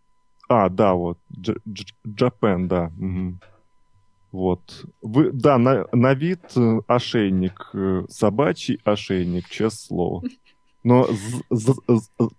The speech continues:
сзади порт у, У С Б есть, правда.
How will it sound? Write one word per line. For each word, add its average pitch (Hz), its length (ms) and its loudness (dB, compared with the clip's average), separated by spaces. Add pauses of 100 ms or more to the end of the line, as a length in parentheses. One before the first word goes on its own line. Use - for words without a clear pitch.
(240)
сзади 147 440 2 (100)
порт 139 340 2 (140)
у, 123 100 0 (380)
У 135 300 2
С 107 180 4
Б 98 140 -4
есть, - 320 -6
правда. 104 320 -6